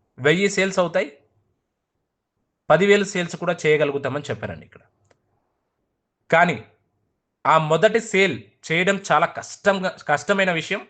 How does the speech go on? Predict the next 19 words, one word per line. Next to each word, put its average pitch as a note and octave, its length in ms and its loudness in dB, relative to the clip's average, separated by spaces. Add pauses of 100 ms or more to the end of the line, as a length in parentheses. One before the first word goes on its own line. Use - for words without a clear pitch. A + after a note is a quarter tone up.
(1120)
ఫ్యామిలీ G#3+ 440 2 (640)
లేదా D#3+ 240 0
ఫ్రెండ్స్‌తో F3+ 520 -2
కాదు, C3 280 2 (420)
పూర్తిగా F3 460 -4 (240)
ఆన్‌లైన్‌లో E3 640 -6 (140)
మీ C3 220 -6
సిస్టమ్ D#3+ 520 -8
ద్వారా C#3+ 260 0 (140)
ఆ C3 140 -4
సేల్ D3 380 -4
కావాలి. A2 560 -6 (880)
వావ్, A2+ 220 -4
సూపర్ B2 340 -8
అండి. - 200 -16 (920)
ఇక్కడ A#2 220 -6 (1040)
మార్కెటింగ్ E3 580 0
కాదని C#3 300 0
క్లియర్గా C3+ 460 0